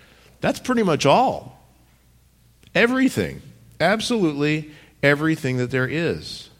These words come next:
Even our suffering.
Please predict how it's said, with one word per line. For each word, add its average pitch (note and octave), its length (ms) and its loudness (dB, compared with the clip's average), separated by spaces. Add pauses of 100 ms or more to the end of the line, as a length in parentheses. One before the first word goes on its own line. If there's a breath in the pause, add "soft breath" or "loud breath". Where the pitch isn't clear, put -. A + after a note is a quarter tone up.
(880 soft breath)
Even F3+ 580 0
our C3+ 120 2
suffering. - 600 -2